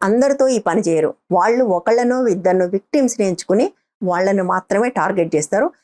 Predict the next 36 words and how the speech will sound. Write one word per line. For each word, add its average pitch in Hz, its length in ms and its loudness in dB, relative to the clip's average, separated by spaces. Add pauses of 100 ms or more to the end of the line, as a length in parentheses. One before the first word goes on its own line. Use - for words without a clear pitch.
(220)
మిగిలిన 240 300 2
వాళ్ళందరికీ 185 560 0
చాలా 220 360 -2
మంచిగా 196 380 0
వాళ్ళుగా 165 300 0
ఉంటారు. 165 400 0 (400)
భార్యల్ని 240 520 2
విపరీతంగా 277 840 0
కొట్టే 220 340 -2
కొంతమంది 185 480 -2
భర్తలు 208 420 0
కూడా 196 260 0
బయట 202 320 0
సమాజంలో 185 540 0
చాలా 208 480 0
మంచి 226 280 0
వాళ్ళుగా 165 300 0
ఉంటారు. 170 360 -4 (320)
చాలామంది 247 380 2
ఆ - 20 0
మాట 196 220 -2
చెప్తే - 360 -2
కూడా 240 200 2
నమ్మరు. 156 260 -2 (300)
"అయ్యో, 254 140 0
అతను 240 200 -2
చాలా 220 360 -2
మంచివాడు 254 440 0
కదా, 226 240 0 (240)
భార్యను 220 340 2
కొడతాడా? 160 440 0 (140)
ఏ, 202 200 2 (100)
ఆమె 175 200 2
ఏదో 175 120 0
చేసి 175 340 -2
ఉంటుంది, 165 360 0